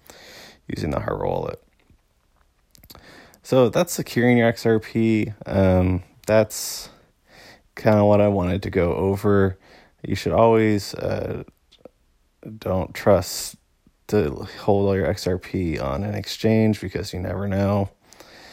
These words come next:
So my recommendation is to either put it on the hardware wallet or, uh, like a Ledger Nano S, or I know there's coming out with new hardware wallets.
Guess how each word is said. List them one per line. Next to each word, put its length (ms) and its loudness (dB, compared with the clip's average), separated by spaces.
So 280 4
my 140 4
recommendation 720 0
is 140 -6
to 60 -8
either 140 -2
put 220 -2
it 40 -4
on 120 -4
the 80 -4
hardware 320 4
wallet 500 2
or, 680 2
uh, 760 -8
like 200 -10
a 80 -4
Ledger 260 -4
Nano 280 -4
S, 400 4
or 80 2
I 40 0
know 140 0
there's 200 -4
coming 360 -2
out 160 -2
with 160 -8
new 520 2
hardware 440 0
wallets. 680 0